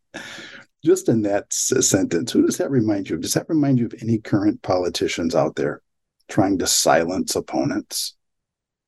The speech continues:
trying to rig elections, trying to use their office to make themselves rich? Huh. You know, this attitude never goes away.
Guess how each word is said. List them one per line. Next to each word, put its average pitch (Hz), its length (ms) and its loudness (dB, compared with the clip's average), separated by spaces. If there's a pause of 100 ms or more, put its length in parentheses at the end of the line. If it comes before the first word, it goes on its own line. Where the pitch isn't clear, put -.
(600)
trying 107 240 0
to 92 100 -2
rig 98 220 2
elections, 90 840 -2 (440)
trying 104 420 0
to 90 420 0 (100)
use 104 420 0
their 87 320 0
office 92 760 0 (460)
to - 100 4
make 98 320 0
themselves 85 720 0
rich? 92 720 -2 (1300)
Huh. 311 380 0 (520)
You 113 140 4
know, 95 160 -4
this 131 200 2
attitude 127 480 0
never 95 220 -2
goes 87 260 0
away. 71 320 0